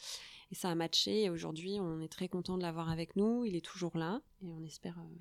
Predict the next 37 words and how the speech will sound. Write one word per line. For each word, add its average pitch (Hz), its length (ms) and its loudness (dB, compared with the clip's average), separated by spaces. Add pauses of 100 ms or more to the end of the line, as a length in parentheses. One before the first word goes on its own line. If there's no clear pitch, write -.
bah, 160 100 -14
qu'il, 170 380 -6 (100)
qu'il - 140 -10
continuera 175 400 2
de 170 60 -2
progresser 175 400 0
à - 20 6
nos 180 100 8
côtés. 233 360 4 (440)
Faut - 80 -18
savoir 196 300 6
que 196 100 4
nous, 202 140 6
quand 190 240 2
on 190 80 2
a 185 60 6
ouvert 185 240 4
il 180 80 4
y - 20 4
a, 170 240 4
il 170 60 2
y 170 60 2
a 170 40 2
un 170 180 4
an, 202 160 4
on 185 40 4
était 170 320 -2
quatre. - 420 -4 (680)
On 180 100 6
pensait 180 300 2
pas 190 160 0
que - 40 -10
ça - 120 -4
allait 175 200 -2 (200)
aussi 190 320 2
bien 185 160 2
fonctionner. 185 600 2